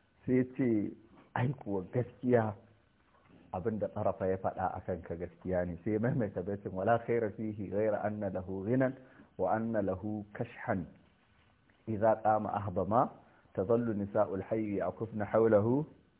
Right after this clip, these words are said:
<laughs> yaqulna asibun min sararati malhama." To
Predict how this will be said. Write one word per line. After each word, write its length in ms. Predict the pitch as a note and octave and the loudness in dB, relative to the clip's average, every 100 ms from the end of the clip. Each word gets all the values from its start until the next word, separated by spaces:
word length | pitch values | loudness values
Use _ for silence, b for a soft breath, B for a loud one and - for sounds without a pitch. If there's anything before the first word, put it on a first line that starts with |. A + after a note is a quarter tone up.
| - | 4
<laughs> 100 | D3+ | 8
yaqulna 680 | B2+ - B2+ A#2+ A#2+ A2 D#2+ | 8 6 0 2 2 0 0
asibun 560 | G#2 - B2+ A#2+ G#2+ G2 | -4 -2 -4 -2 -4 -4
min 160 | G#2+ G#2 | -6 -4
sararati 440 | G2 F#2+ G2 F#2+ F2+ | -2 -2 -4 -6 -8
malhama." 420 | F2+ F2 E2+ D#2+ _ b b b b b b _ _ - | -10 -10 -12 -14 _ b b b b b b _ _ -20
To 140 | - | -20